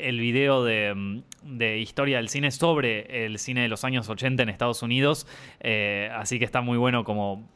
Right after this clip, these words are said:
revivir esas cosas. Pero bueno, se vuelve a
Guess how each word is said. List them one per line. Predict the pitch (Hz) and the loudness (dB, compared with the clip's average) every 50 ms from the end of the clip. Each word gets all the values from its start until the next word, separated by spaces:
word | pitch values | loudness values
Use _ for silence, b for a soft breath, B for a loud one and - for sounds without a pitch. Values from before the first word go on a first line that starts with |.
| _ 131 | _ -20
revivir | 127 104 104 107 107 107 107 117 127 131 | -12 -10 -6 -6 -4 -4 -2 -2 0 0
esas | 135 123 - 127 - | 0 0 0 -4 -4
cosas. | - 156 151 139 202 180 - | -2 -4 0 0 0 0 2
Pero | 190 202 226 226 | 2 2 4 4
bueno, | 214 196 175 147 123 | 4 2 0 0 -2
se | - - 151 | -2 -2 0
vuelve | 160 202 226 233 233 247 240 233 | 2 2 2 2 2 2 0 0
a | - 170 175 180 190 196 | 0 0 2 2 2 0